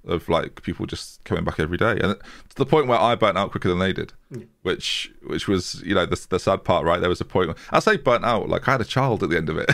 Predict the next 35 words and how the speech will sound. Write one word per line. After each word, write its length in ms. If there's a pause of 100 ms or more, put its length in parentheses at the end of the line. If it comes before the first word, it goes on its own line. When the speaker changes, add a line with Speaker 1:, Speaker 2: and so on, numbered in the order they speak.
Speaker 1:
<laughs> 120
Speaker 2:
Yeah. 260
Speaker 1:
So 140
it 80
was 120
a 60
case 340
of, 180
I've 260
got, 220
my 80
priorities 480
have 160
changed 400
a 40
little 180
bit. 160
I've 160
got, 400
I've 100
got 120
another 140
person 440
to 100
think 220
about 300 (260)
who 100
doesn't 280
speak 340
and 80
only 160
cries. 500
So, 240 (300)
<laughs> 300
um, 520